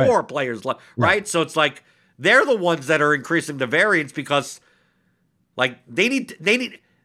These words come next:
Speaker 2: the, the margins between beating each other out of the four people in that contest are so small. And me, like, dude, I, I, I did this last year.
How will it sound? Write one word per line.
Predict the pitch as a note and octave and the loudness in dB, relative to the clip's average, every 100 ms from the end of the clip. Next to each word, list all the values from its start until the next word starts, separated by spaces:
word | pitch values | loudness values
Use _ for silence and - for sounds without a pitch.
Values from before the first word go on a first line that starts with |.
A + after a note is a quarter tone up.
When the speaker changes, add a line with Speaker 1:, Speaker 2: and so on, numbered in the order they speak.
| _ | _
Speaker 2:
the, | E3+ | -6
the | F#3 E3 | -2 -2
margins | E3 A#3+ A3+ G3+ C3 | 2 2 2 -4 -6
between | E3 E3 F3+ | -6 -4 -6
beating | D3+ F3+ E3+ | -4 -6 -8
each | C#3+ - G3 | -10 -4 0
other | G#3+ D3 G2 E2+ _ _ | 2 0 -6 -10 _ _
out | C3 D3+ | -2 0
of | |
the | C3+ | -2
four | - D#3+ | -4 -4
people | D#3 E3 E3 E3 | -4 -4 -4 -4
in | C#3+ | -2
that | C#3 | -4
contest | - D#3+ E3+ G#3+ C#4 - _ _ - | -4 -6 -4 -6 -6 -12 _ _ -6
are | D3 | -4
so | F#3 E3+ | 0 -2
small. | - E3 G#3+ D#3 A#2 A2+ - | -2 0 2 2 -2 -8 -10
And | - D#3 | -6 -4
me, | G#3 C#4+ A3 F3 - _ _ _ | 0 -2 -2 -8 -18 _ _ _
like, | C#3+ D3+ - | -2 -2 0
dude, | A#3+ A3+ - | -2 -2 0
I, | F3+ A3 - | 0 0 0
I, | F#3+ A#3 - | 0 0 -4
I | G#3 | -4
did | D4 F3 | -4 -8
this | D3 | -2
last | D#3+ A3+ - | 0 0 -2
year. | C3 A#2+ B2+ | -4 -2 -4